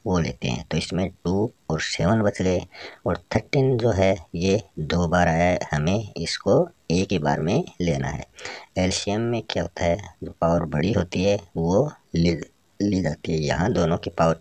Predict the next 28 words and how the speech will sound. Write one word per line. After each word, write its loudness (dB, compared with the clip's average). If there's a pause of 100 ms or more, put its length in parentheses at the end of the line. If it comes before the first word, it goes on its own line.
एक 0
एक 0
है 2 (380)
और 0
कहीं -2
पावर 2 (340)
एक 0
है, 4 (180)
मान 2
लो 2
ऊपर -2
वाले 0
में, -2
नीचे -2
वाले 0
में -2
दो 0
है, 2
तो -4
नीचे -2
वाले 2
की -6
दो -2
पावर -2
वाली 0 (360)
ली -2
जाती -10
है। -12